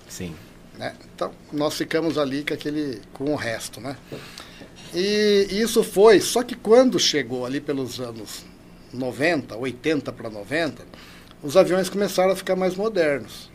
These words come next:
Speaker 2: Nós
Speaker 1: Uhum.
Speaker 2: saímos daquele, daquela aviação, tava começando a entrar a aviação digital. A analógica, então, já começava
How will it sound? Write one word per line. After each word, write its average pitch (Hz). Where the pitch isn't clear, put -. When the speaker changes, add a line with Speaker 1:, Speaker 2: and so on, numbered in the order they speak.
Speaker 2:
Nós 117
Speaker 1:
Uhum. 101
Speaker 2:
saímos 151
daquele, 131
daquela 127
aviação, 120
tava 143
começando 214
a 202
entrar 175
a 156
aviação 156
digital. 170
A 127
analógica, 156
então, 156
já 156
começava 156